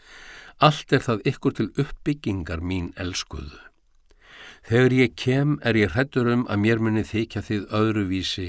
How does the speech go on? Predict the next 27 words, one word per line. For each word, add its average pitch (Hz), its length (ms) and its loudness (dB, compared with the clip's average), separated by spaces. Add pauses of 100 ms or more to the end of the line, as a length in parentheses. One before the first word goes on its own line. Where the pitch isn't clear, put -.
(160)
en 101 160 0
ég 95 240 0
óska - 540 -8 (420)
og 104 220 4
að 101 180 -6
ykkur 143 480 -2
muni 117 280 2
þykja 117 360 0
ég 131 320 2
öðruvísi 101 720 0
en 92 240 -4
þið 110 560 -4
óskið. - 480 -12 (1040)
Ég 117 160 8
er - 80 -4
hræddur 143 400 4
um 107 180 2 (760)
að 82 180 -8
þið 120 360 2
kunnið 110 420 0
að 95 140 -8
eiga 107 300 0
í 107 100 0 (120)
deilum 101 520 2
og 104 240 4
að 101 100 0 (140)
öfund, 113 560 2